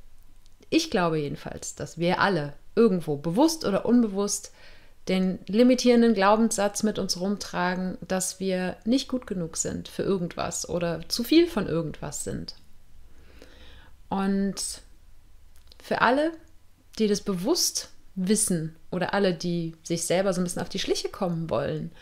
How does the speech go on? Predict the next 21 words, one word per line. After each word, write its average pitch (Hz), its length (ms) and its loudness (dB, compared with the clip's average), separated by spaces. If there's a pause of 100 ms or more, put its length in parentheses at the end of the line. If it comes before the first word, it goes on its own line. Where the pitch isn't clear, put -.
(400)
ob - 360 2
irgendwo 214 480 4
in 190 140 2
ihnen 202 480 2
dieser 180 220 0
Glaubenssatz 185 680 -2
schlummert, 254 600 2 (220)
denn 247 140 4
er 285 100 0
taucht 339 500 0
immer 330 260 4
wieder 254 220 0
an 214 240 2
sehr 277 340 4
unerwarteten 226 640 2
Stellen 180 500 0
auf, 185 300 -6
jedenfalls 196 440 -2
für - 140 -6
mich. 247 540 0
<laughs> 240 60 6